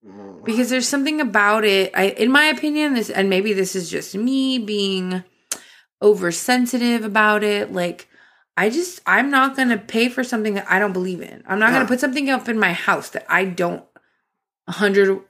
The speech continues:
Speaker 2: hundred percent support and back up, you
Speaker 1: It's
Speaker 2: know?
Speaker 1: bad advice.
Speaker 2: Yeah.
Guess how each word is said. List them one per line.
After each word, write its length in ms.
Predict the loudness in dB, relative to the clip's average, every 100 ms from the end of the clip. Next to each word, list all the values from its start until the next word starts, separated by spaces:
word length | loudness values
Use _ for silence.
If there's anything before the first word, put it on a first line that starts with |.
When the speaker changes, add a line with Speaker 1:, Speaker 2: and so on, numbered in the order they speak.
| -10
Speaker 2:
hundred 380 | -4 0 0
percent 440 | 0 -4 -2 -2 -4 _ -20 _ _ -4
support 400 | -4 0 0 0 -4
and 100 | 0
back 240 | 0 -2
up, 260 | -12 -10 0
you 140 | 2
Speaker 1:
It's 100 | 2
Speaker 2:
know? 120 | -2 -8
Speaker 1:
bad 500 | 0 2 4 4 0
advice. 640 | -2 0 0 0 -8 -6
Speaker 2:
Yeah. 120 | -6